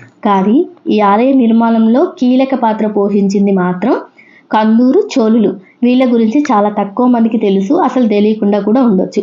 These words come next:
ఎందుకంటే వీళ్ళు కాకతీయులకు సామంతులుగా ఉండేవాళ్ళు. ఈ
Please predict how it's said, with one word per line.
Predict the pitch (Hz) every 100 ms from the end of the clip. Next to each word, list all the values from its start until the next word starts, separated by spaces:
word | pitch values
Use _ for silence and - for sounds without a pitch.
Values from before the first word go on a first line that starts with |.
| 208
ఎందుకంటే | 196 196 196 196 311 - - - - 226
వీళ్ళు | 269 262 359 508 - _ _ -
కాకతీయులకు | 226 220 254 262 247 226 349 381
సామంతులుగా | 247 226 233 233 233 240 226
ఉండేవాళ్ళు. | 196 196 196 185 190 - - - -
ఈ | 240